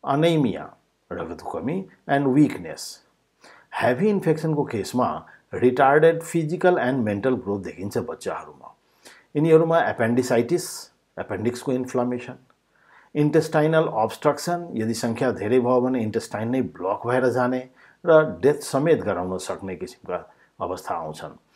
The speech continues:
Larvae said to be more dangerous than the adults।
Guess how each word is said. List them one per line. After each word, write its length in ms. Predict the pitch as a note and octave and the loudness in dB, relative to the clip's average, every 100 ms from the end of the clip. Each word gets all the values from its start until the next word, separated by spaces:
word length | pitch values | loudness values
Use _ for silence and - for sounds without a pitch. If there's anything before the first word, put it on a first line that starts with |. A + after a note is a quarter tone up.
| _ _ - A#2 | _ _ -10 2
Larvae 640 | B2 E3+ D#3 F3+ G3 F#3 - _ _ | 6 6 4 2 0 0 -6 _ _
said 320 | - F3 D#3+ | -2 0 2
to 100 | F3 E3+ | 4 4
be 160 | F3+ | 4
more 300 | F3 F3+ F#3 B2+ | 4 6 6 6
dangerous 540 | D3+ E3 A2+ E2 E2 | 4 2 -2 -4 -8
than 340 | G#2+ G#2+ C#3 C#3+ | -4 0 0 0
the 100 | C#3+ | 2
adults। 640 | C#3+ F3 A2+ - - - | 2 0 -4 -8 -20 -20